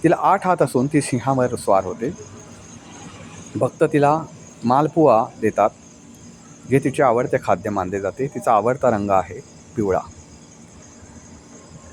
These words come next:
पुढचा देवीचा अवतार आहे स्कंदमाता. पंचमी किंवा मातृत्व किंवा मुलांची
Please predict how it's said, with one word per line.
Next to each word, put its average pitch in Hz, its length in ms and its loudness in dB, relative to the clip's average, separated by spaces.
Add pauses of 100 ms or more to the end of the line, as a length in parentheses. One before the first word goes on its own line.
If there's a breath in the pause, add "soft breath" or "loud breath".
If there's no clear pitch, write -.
(160)
पुढचा 139 240 2
देवीचा 175 300 2
अवतार 160 220 2
आहे 160 200 0
स्कंदमाता. 104 600 -2 (120)
पंचमी 147 460 4
किंवा 143 280 2
मातृत्व 143 600 2
किंवा 131 260 2
मुलांची 127 480 0